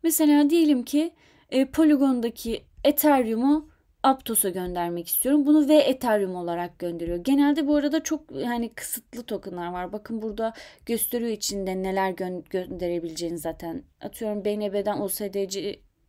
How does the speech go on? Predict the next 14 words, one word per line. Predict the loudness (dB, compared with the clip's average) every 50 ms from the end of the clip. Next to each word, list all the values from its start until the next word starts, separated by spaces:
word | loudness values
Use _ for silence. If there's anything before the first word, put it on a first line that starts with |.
| _ _ _ _ _ _ _ -10
gönderebiliyorsunuz. | -6 -4 -4 -2 -2 -2 -4 -4 -6 -6 -6 -4 -4 -4 -6 -6 -10 -12 -12 -10
İşte | -12 -14 -10 -8 -8
Ethereum'dan | -8 -6 -4 -4 -4 -4 -4 -4 -4 -4 -6 -6 -8 -16 -20 -20 -20 -14 _
U | -4 -2 -2 -2
S | -2 -4 -6 -8
D | -8
T | -8 -8 -8
gönderebiliyorsunuz. | -6 -6 -6 -4 -4 -4 -2 -4 -4 -4 -6 -8 -8 -8 -8 -10 -10 -10 -8 -8
Aynı | -6 -6 -6 -4
zamanda | -4 -4 -4 -4 -6 -6 -6 -6
U | -6 -6 -6 -8
S | -8 -10 -14
D | -16
T'ye | -14 -12 -10 -8 -6 -6 -8